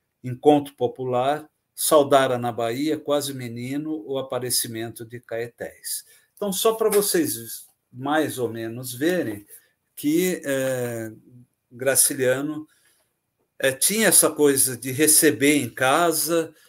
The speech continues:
eh, de, de conviver com outros escritores, eh, de ser uma pessoa que gostava de se relacionar, eh, com,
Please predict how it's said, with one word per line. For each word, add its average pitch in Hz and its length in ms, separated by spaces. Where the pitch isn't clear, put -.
eh, 113 540
de, 120 440
de 123 140
conviver 139 600
com 123 160
outros 147 420
escritores, 139 1120
eh, 117 260
de 113 140
ser 143 200
uma 143 200
pessoa 147 560
que 147 140
gostava 156 840
de 143 140
se - 220
relacionar, 127 960
eh, 110 760
com, 117 320